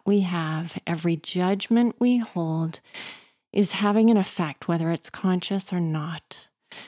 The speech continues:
So, of course, the most important thing of all is to be aware of what we are thinking and to realize it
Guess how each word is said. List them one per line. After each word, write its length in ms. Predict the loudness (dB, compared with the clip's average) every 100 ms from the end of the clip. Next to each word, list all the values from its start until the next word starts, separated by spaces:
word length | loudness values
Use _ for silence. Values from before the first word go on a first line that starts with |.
| -16 -2
So, 160 | 2
of 160 | 2 -2
course, 640 | -4 4 4 4 0 -6
the 140 | 0 2
most 320 | 4 2 2
important 540 | 0 2 2 4 0
thing 260 | 0 2 2
of 100 | 4
all 280 | 2 2 0
is 180 | 0 -4
to 100 | -2
be 160 | 2
aware 600 | 2 2 2 2 2 0
of 180 | -4 -2
what 320 | 0 2 2
we 160 | 4 4
are 160 | 2
thinking 720 | 0 0 0 2 0 2 0 0
and 220 | 2 2
to 140 | 0 -2
realize 600 | 2 4 4 4 2
it 100 | 0